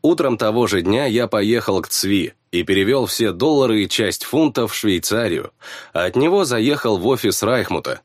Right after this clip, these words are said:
где и положил те самые спорные сорок тысяч фунтов в ячейку. Не хочу все держать у ЦВИ на этот раз. Пусть пока Бернар Перра похоронит их немного.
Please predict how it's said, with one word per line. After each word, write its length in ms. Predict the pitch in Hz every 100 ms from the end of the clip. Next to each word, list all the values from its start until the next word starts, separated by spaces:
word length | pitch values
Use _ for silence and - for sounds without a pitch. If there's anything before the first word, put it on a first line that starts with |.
| _
где 220 | - 120 170
и 100 | 120
положил 580 | 113 113 98 135 151
те 200 | 101 95
самые 480 | 82 113 117 107 92
спорные 580 | - - 113 113 95 82
сорок 380 | - 104 92 -
тысяч 320 | 117 101 85
фунтов 480 | - 151 127 101 -
в 20 |
ячейку. 720 | 90 92 - 117 101 - - _ - - - _
Не 100 | 180
хочу 380 | 185 165 - 160
все 260 | - -
держать 460 | 147 107 90 120 123
у 60 | 101
ЦВИ 260 | - 135
на 160 | 107 78
этот 240 | 71 76
раз. 340 | 80 64 - - _
Пусть 320 | 160 160 -
пока 400 | - 107 113 135
Бернар 460 | 104 104 101 123 107
Перра 420 | 104 95 113 135
похоронит 640 | 107 107 107 95 113 120
их 100 | 82
немного. 540 | 87 82 82 71 57